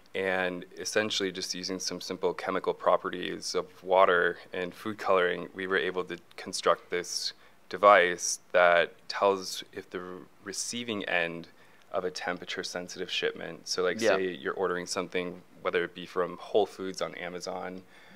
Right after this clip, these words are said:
Speaker 2: Yeah.
Speaker 1: um, with that recent acquisition, or,
Speaker 2: Mm-hmm.
Speaker 1: uh, maybe, like, an important, like, vaccine,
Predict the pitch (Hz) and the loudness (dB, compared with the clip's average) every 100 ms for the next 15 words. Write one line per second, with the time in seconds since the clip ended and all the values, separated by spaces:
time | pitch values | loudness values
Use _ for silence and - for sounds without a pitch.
0 | - - - 92 90 85 - - - 92 | -20 -4 4 6 6 4 -2 -16 -6 0
1 | 85 82 85 90 - 85 87 - 92 90 | 4 4 2 -4 -6 -4 -4 -4 -4 -2
2 | - 90 87 87 - - - - - 95 | 0 -2 -2 -8 -16 -20 -20 -10 2 6
3 | 92 90 90 90 87 85 - 90 90 78 | 8 8 8 6 4 2 2 4 4 2
4 | 92 92 95 90 85 90 85 - 82 90 | -2 -2 0 0 -2 -4 -4 0 0 -2
5 | 82 - 87 85 90 - - - 110 95 | -8 -8 -10 -8 -10 -10 -12 -12 -12 -14